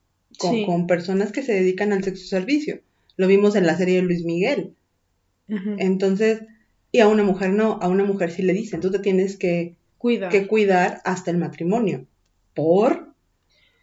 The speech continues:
Speaker 2: Sí, no, yo tampoco entiendo, digo, y si nos vamos a estudiar la sociedad, yo, yo hablo del cristianismo porque,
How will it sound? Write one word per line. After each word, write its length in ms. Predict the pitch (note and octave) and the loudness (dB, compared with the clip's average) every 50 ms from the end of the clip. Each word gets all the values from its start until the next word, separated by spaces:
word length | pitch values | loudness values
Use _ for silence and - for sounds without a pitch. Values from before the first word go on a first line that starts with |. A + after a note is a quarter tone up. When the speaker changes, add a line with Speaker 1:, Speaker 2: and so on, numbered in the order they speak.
| _ _ _ _ | _ _ _ _
Speaker 2:
Sí, 280 | - - A#3+ B3 B3 A#3+ | -10 -6 -4 -2 -2 -2
no, 200 | A#3+ A#3 A3+ A3+ | -2 -2 -2 -2
yo 160 | A3+ A#3 A3+ | -2 -2 0
tampoco 400 | C4 D4 C#4 B3+ A#3+ A#3 - C4 | 0 -2 -2 -2 -2 -2 -2 -4
entiendo, 540 | B3+ A#3+ A#3 A3 G#3 G3 F#3 F3+ E3+ E3 E3+ | -4 -4 -4 -6 -8 -6 -8 -8 -8 -10 -10
digo, 600 | F#3 G3 G3 F#3 F#3 F#3 F3+ F3+ F3+ F3+ - - _ _ _ _ _ _ _ _ _ _ _ _ _ _ _ _ _ _ _ _ _ _ | -10 -8 -8 -8 -6 -8 -8 -8 -10 -12 -14 -16 _ _ _ _ _ _ _ _ _ _ _ _ _ _ _ _ _ _ _ _ _ _
y 120 | - A3+ G#3+ | -6 -4 -2
si 120 | A#3+ B3 | 0 0
nos 200 | A#3+ A#3+ A#3+ A#3+ | 2 2 2 2
vamos 360 | B3+ B3+ C4 C4+ D4+ E4 D#4+ | 2 0 2 0 0 0 0
a 120 | E4+ C#4+ A#3+ | 0 0 0
estudiar 460 | A#3 - - A#3+ A#3 A3+ G#3+ G#3 G#3 | -2 -2 -2 0 0 2 2 0 0
la 120 | A3 A#3 B3+ | -2 -2 -2
sociedad, 500 | B3+ B3+ A#3 - A#3 G#3 G3+ G3+ G3+ G3+ | -2 -4 -4 -2 -2 -2 -2 -2 -4 -2
yo, 140 | A3 A3+ A3+ - - | -4 -4 -4 -6 -10
yo 240 | G#3 G3+ B3 A#3+ | -4 -2 0 2
hablo 260 | A#3+ A#3 A#3 A#3+ A#3+ A#3+ | 2 2 0 0 0 2
del 180 | B3+ B3 A#3+ A#3+ | 2 2 2 2
cristianismo 720 | A#3+ A3+ G#3+ A3 A#3+ A3 A3 A3 G#3+ G#3 G#3+ G#3+ G#3+ G#3+ | 0 -2 -2 -2 -4 -2 -2 0 0 -2 -2 -4 -6 -8
porque, 680 | A3 G#3 G3+ G3+ - G3 F#3+ F#3 F3+ E3+ C#3+ - - | -10 -10 -10 -8 -8 -6 -4 -4 -4 -6 -6 -8 -12